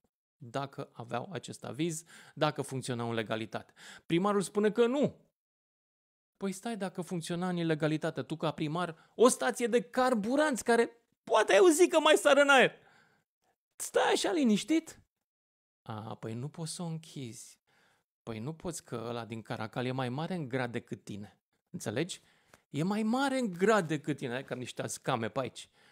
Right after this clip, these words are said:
Nu poți să-i închizi fiului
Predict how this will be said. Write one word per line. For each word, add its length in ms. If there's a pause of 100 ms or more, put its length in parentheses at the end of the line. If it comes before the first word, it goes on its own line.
(160)
Nu 120
poți 460
să-i 220
închizi 640
fiului 800